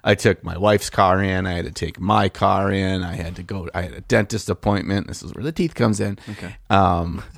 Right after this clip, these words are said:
Speaker 1: I had a haircut. I, okay. So I had, like, two things every single day. And trying to work on a thing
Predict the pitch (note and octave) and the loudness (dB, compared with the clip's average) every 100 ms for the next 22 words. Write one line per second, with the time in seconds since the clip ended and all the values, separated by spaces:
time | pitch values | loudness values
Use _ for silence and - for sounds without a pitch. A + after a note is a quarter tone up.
0 | A2 G2+ G#2 G2 F#2 F#2+ F2+ F2+ E2+ G2+ | 4 6 6 6 6 4 0 -2 0 4
1 | A#2 A2+ - A2+ G#2 G2+ G2+ - - F#2+ | 4 4 4 6 6 6 2 0 -2 -2
2 | - F3+ - - - G3 E3+ B2 - A3+ | -2 -4 -4 -2 4 6 6 4 4 0
3 | - D#3+ C3+ A#2 A#2 - A2 - F2+ D#2+ | 2 2 2 0 0 -4 -4 -4 -4 -6
4 | - - - - - _ A2 G#2+ G2+ F#2+ | -12 -20 -20 -20 -20 _ 2 4 4 2
5 | F#2 E2+ - C#3+ D#3+ E3+ C#3 B2+ A#2+ A2+ | 0 -2 0 4 4 6 6 4 4 2
6 | G2+ - A2+ G#2+ G2 F#2+ | 0 2 2 4 2 -2